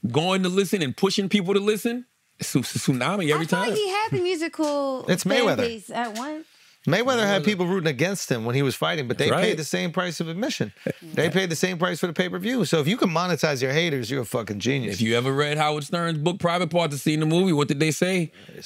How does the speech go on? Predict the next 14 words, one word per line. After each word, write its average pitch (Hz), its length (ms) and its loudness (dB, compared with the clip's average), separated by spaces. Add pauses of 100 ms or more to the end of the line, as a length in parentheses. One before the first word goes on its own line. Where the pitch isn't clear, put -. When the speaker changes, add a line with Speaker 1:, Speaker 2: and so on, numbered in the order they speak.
(140)
Speaker 1:
The - 100 2
Speaker 3:
People 139 280 6
Speaker 1:
people 117 60 2
that 151 180 4
Speaker 3:
who - 40 0
Speaker 1:
love 196 220 4
him, 170 480 0
listen, 151 540 0
but 107 160 0
the 101 60 -6
people 160 260 -2
that 156 180 0
hate 208 220 2
him, 170 180 0